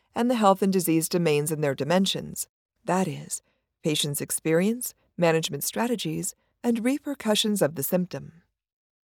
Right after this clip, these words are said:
The T M M is a product of symptom management theory and clinical experiences. This model presents standardized, validated,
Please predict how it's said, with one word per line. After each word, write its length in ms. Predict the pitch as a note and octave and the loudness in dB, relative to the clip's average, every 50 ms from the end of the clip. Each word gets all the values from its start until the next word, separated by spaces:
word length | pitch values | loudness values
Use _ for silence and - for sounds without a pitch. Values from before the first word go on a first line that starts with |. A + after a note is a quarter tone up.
| _ _ _ | _ _ _
The 100 | A#3 A#3+ | 0 0
T 320 | - - - D4+ D#4+ D#4 | 2 0 0 2 4 6
M 200 | C#4+ B3 A3+ G#3 | 6 6 8 8
M 380 | G#3 F#3+ E3 C#3+ C3+ C3 - - - _ _ _ _ _ _ - | 8 6 6 4 0 -4 -8 -10 -12 _ _ _ _ _ _ -2
is 120 | A#3+ - | 0 0
a 60 | B3 | 0
product 500 | - - - B3 C4+ - D#4+ D4+ - - | 0 0 0 0 2 0 -2 -6 -6 -6
of 80 | C4+ A#3 | -4 -2
symptom 420 | - - A3+ A3+ A#3 - A#3+ A#3+ | 0 2 2 2 2 2 2 4
management 500 | A3 F#3+ E3+ F3 F3 F3 - F#3 F3+ - - | 4 4 4 4 2 2 0 -2 -4 -4 -4
theory 320 | - D#3 C#3+ C#3 C#3+ D3+ - - | -2 0 2 2 2 0 0 -2
and 180 | E3+ F#3 G3+ G3+ | -2 -2 -2 -4
clinical 480 | - - F3+ D#3 D3+ C#3+ - D3+ D3 | -2 -2 0 0 0 0 2 2 2
experiences. 1000 | D3 C#3 - - - G3 G3+ G3 F#3 D#3+ C3 C3+ - - G1+ - - - - - - _ _ _ _ _ _ _ _ _ _ _ _ _ _ | 2 2 -2 0 2 6 6 6 6 4 2 -2 -4 -8 -8 -10 -10 -12 -12 -12 -12 _ _ _ _ _ _ _ _ _ _ _ _ _ _
This 320 | - G3+ C4 D4 - - D#4 | -2 0 0 0 0 0 4
model 300 | B3 A3+ A3+ A#3+ B3 A#3+ | 6 6 6 6 4 4
presents 420 | - A3+ F#3+ F#3 F3 E3+ - - | 2 2 4 6 4 4 4 0
standardized, 840 | - - G3+ G3+ A3 A#3 B3+ B3 B3 B3 B3 B3 B3+ B3+ - - - | -2 0 2 2 2 2 0 2 2 2 2 0 -2 -6 -8 -8 -2
validated, 680 | F3+ F#3 F#3 G3 G#3 A3 G#3+ A3 A3 A3 A3+ A3+ - | 2 6 6 6 6 6 4 4 4 4 2 0 -2